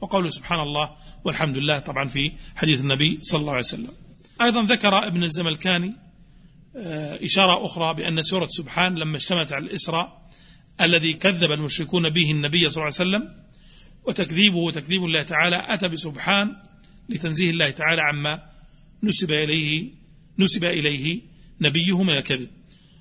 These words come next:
وسورة الكهف لما أنزلت بعد سؤال المشركين عن قصة أصحاب الكهف وتأخر الوحي،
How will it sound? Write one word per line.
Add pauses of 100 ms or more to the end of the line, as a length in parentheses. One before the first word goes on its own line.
(280)
وسورة
الكهف
لما
أنزلت
بعد
سؤال
المشركين
عن
قصة
أصحاب
الكهف
وتأخر
الوحي،